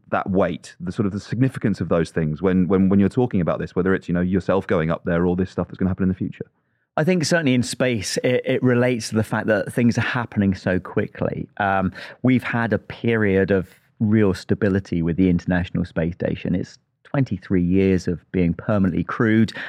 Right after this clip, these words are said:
Speaker 2: Um, and when you think what's happened since, uh, Gene Cernan in nineteen seventy-two, the last man on the moon, it has all been in low Earth orbit as ter-, in far as human exploration.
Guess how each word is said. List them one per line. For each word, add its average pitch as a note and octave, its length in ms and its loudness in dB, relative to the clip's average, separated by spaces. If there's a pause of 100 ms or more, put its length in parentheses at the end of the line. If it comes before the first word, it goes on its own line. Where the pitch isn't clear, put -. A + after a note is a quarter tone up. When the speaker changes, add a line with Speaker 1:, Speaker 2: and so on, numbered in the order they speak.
(240)
Speaker 2:
Um, G#2 480 2
and A#2 360 0
when A#2+ 220 2
you A#2 120 4
think B2+ 320 -2
what's A#2+ 420 0
happened G#2 460 0
since, - 640 -2
uh, F#2+ 260 0
Gene G2+ 260 2
Cernan G2+ 480 2
in F2+ 80 4
nineteen F#2+ 380 0
seventy-two, F#2 720 0
the F#2 100 0
last F#2 420 0
man F#2+ 300 2
on E2+ 140 0
the E2 80 -2
moon, F#2+ 380 0 (320)
it A2 120 0
has A#2 320 -2
all C3+ 260 4
been F2 440 0
in G2 140 2
low F2+ 200 4
Earth E2+ 180 0
orbit E2 400 0
as A2 120 -2
ter-, A2+ 300 -2
in G2 320 2
far F#2+ 260 0
as F2 80 -4
human E2+ 640 0
exploration. F2+ 720 -4